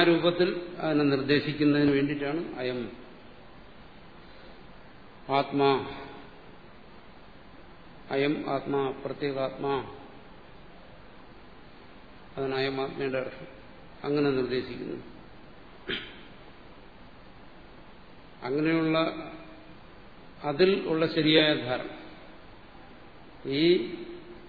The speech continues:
അങ്കുലീ നിർദ്ദേശം, ഭാഷ്യകാരൻ പറയുന്നതനുസരിച്ച്, അതിന്റെ ശരിയായ ബോധം, അതാണ് സാക്ഷാത്കാരം എന്ന് പറയുന്നത്.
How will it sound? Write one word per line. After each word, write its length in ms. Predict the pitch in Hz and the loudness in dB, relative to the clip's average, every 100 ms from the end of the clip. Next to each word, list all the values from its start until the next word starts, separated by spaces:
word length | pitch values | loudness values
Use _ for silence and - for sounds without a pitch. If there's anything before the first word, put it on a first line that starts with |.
| - - - - - - - - - - - - - - - - - - - - | -18 -18 -18 -18 -18 -18 -18 -18 -18 -20 -20 -20 -20 -20 -20 -18 -18 -20 -14 -2
അങ്കുലീ 420 | 147 151 165 170 170 | 2 6 8 10 10
നിർദ്ദേശം, 560 | 156 139 139 - - - - - - - - - - - - - | 8 4 0 -2 -8 -14 -16 -18 -18 -18 -16 -12 -12 -12 -14 -8
ഭാഷ്യകാരൻ 540 | 135 131 135 135 131 | -6 -2 0 0 0
പറയുന്നതനുസരിച്ച്, 760 | 127 127 123 117 117 - - - - - - - - - - - - - - - | 0 0 -2 -4 -6 -8 -12 -14 -18 -18 -18 -18 -20 -20 -18 -20 -18 -18 -12 -4
അതിന്റെ 320 | 135 160 170 | 0 4 4
ശരിയായ 480 | 160 156 170 170 170 | 6 8 10 12 10
ബോധം, 460 | 170 147 147 147 143 - | 8 6 4 2 -2 -4
അതാണ് 260 | 143 151 156 139 | -2 0 0 0
സാക്ഷാത്കാരം 600 | 139 - 135 - 131 147 | -4 -4 -6 -4 -4 -4
എന്ന് 160 | - - | -6 -8
പറയുന്നത്. 280 | - - | -10 -12